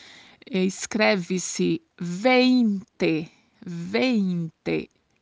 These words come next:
Lembram-se que comentei em outro áudio que o som do V tem um leve som de B na pronúncia? Então, falamos vinte e quatro,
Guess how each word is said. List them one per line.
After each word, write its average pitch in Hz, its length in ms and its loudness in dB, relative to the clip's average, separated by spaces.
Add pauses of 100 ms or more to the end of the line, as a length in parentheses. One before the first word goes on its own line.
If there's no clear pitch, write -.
(200)
Lembram-se 202 480 -2
que - 80 -20
comentei 180 460 -4
em 180 40 -2
outro 180 300 -4
áudio 175 500 -2
que - 140 -8
o 175 140 -6
som 202 360 -2
do 180 120 -2
V 170 440 0
tem 180 160 -8
um 180 140 -4
leve 196 400 -2
som 180 220 -6
de 175 200 -2
B 175 360 2 (120)
na 170 200 -8
pronúncia? 185 680 -2 (840)
Então, 196 480 0 (460)
falamos 180 680 0 (220)
vinte 214 680 0
e 277 60 -6 (140)
quatro, - 640 -4